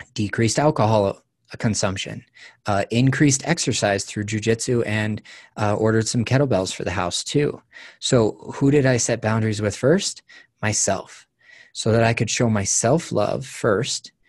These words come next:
And then also when somebody new comes into my life, whether that's a new person in our men's group or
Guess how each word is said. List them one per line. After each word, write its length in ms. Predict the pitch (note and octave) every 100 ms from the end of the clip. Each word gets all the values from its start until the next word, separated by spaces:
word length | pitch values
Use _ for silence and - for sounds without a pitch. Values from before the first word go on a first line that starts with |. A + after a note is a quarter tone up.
| _ _ _
And 180 | A#2 B2
then 100 | C3
also 540 | B2 C#3 E3+ C3 A2
when 240 | G#2+ A2+ A2+
somebody 340 | C3 A2+ G#2
new 220 | G#2 C3
comes 260 | C3+ A#2 A2
into 140 | G#2+
my 160 | G2+ F#2+
life, 440 | G2+ E3 G#2+ -
whether 200 | G#2 G2+
that's 400 | G2+ G2 - - - - - -
a 60 |
new 160 | A2 G#2+
person 360 | A#2 G#2 A2+
in 120 | G2+ F#2+
our 100 | F#2
men's 240 | F#2+ G2+
group 320 | C3+ E3 - _ _ _ _ _ _
or 640 | B2 A2+ G#2+ G2+ G2 G#2+